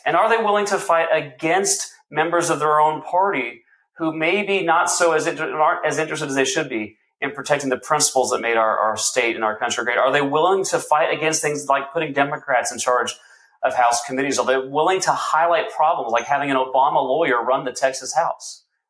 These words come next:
We need to have, uh, more educated voters, 'cause I firmly believe thirty million Texans, if they knew what was going on in Austin,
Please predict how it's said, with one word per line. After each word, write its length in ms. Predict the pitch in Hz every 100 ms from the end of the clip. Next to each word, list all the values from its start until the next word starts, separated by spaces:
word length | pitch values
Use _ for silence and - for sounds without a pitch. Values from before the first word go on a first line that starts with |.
| _ _
We 140 | 190
need 100 | 247
to 80 | 214
have, 220 | 185 170
uh, 200 | 160 143
more 220 | 160 180
educated 560 | 175 175 170 170 170 156
voters, 340 | 156 165 160
'cause 160 | - 143
I 240 | 170 208
firmly 320 | - 208 214 170
believe 240 | 156 139
thirty 200 | 170 175
million 200 | 160 139
Texans, 360 | 127 151 143 127
if 80 |
they 180 | 190 196
knew 160 | 165 196
what 80 | 214
was 100 | 165
going 200 | 170 165
on 80 |
in 60 | 160
Austin, 460 | 160 170 180 175